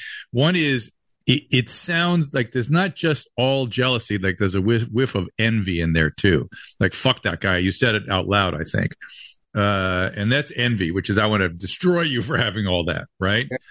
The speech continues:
Speaker 1: Yeah, that
Speaker 2: Yeah.
Speaker 1: feeling?
Speaker 2: And n-, not even, "I wanna destroy you," but just like, you know what it is? It's feeling like they got away with it.
Speaker 1: Uh,
Speaker 2: And
Speaker 1: why
Speaker 2: I'm
Speaker 1: can't I?
Speaker 2: Yeah, and I'm, yeah, yeah, yeah, yeah. And I'm just kinda here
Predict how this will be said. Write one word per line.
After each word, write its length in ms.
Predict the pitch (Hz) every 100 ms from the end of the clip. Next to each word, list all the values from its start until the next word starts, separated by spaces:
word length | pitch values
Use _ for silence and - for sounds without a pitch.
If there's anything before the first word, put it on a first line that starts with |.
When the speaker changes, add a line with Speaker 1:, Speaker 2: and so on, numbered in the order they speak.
| _ _ _ _ _ _ _ _ _ _ _ _ -
Speaker 1:
Yeah, 200 | 95 104
that 100 | 170
Speaker 2:
Yeah. 80 | 214 -
Speaker 1:
feeling? 180 | 127 139 _ _ _ _
Speaker 2:
And 140 | 233 247
n-, 100 | 240
not 180 | 269 330
even, 160 | 320
"I 80 | 277
wanna 180 | 262 233
destroy 400 | 196 - 180 202
you," 220 | 202 170
but 180 | 135 135
just 300 | 139 160 -
like, 440 | 156 139 131 - _ _ _ _ -
you 60 | 196
know 60 |
what 100 | 262
it 40 | 220
is? 220 | 180 175
It's 100 | 165
feeling 360 | - 180 214 214
like 220 | 185 147
they 400 | 117 107 95 123
got 200 | 135 139 131
away 280 | 107 98
with 240 | 101 120 165
it. 240 | 165 175 - _ -
Speaker 1:
Uh, 240 | 104 101 87 - _ _ -
Speaker 2:
And 440 | 151 143 139 135 131 123 - 139
Speaker 1:
why 120 | 127
Speaker 2:
I'm 60 | 120
Speaker 1:
can't 260 | 135 123 110
I? 240 | 90 82 - _ _ _
Speaker 2:
Yeah, 100 | - 156
and 80 | 165
I'm, 160 | 170
yeah, 260 | 180 175 113
yeah, 120 | 143
yeah, 140 | 160 156
yeah. 140 | 139
And 100 | 120
I'm 140 | 135 139
just 160 | 143
kinda 200 | - 139 120
here 500 | 131 131 123 107